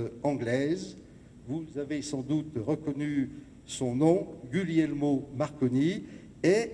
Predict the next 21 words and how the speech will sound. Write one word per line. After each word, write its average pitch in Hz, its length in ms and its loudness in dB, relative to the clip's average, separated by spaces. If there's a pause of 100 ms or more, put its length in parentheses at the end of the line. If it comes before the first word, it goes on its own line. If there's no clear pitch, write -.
(100)
Marconi 175 840 2 (380)
va 185 440 2 (120)
effectuer 170 840 6 (100)
des 127 120 4
démonstrations 147 960 2
en 120 140 -2
Angleterre. 160 680 2 (480)
Il 139 180 -8
y 147 120 4
a 143 240 4 (100)
une 127 280 0
régate. 147 640 0 (260)
Marconi 170 720 4 (100)
embarque 180 460 2 (180)
un 139 140 2
émetteur 151 720 4 (320)
à 147 120 2
étincelles 143 760 -2 (360)
sur 214 360 0
un 165 80 4
bateau. 170 520 4